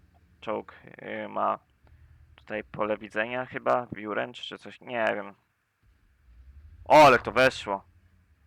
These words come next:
I tak, no.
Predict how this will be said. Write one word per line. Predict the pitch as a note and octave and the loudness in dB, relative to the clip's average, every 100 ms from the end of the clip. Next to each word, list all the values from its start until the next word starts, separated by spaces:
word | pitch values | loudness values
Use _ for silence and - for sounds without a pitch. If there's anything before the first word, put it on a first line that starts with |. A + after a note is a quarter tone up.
| _ _ _ _ _ _ _ _ _ _ _ _ _ - - - - - - - - - _ _ _ _ _ _ _ _ _ _ _ _ _ _ _ - G#2 | _ _ _ _ _ _ _ _ _ _ _ _ _ -20 -20 -20 -20 -20 -20 -20 -20 -20 _ _ _ _ _ _ _ _ _ _ _ _ _ _ _ -20 -10
I | |
tak, | - G#2+ G#2 - | -2 -2 -2 -8
no. | G2 | -14